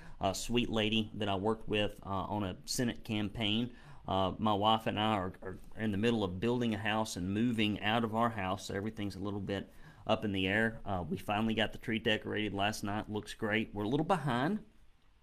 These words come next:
We're a little, uh, behind, um, and,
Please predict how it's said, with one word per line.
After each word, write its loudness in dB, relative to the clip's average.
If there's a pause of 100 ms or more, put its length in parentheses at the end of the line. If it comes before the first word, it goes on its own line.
(300)
We're 4
a 4
little, 4
uh, 4
behind, 0 (460)
um, 6 (140)
and, 4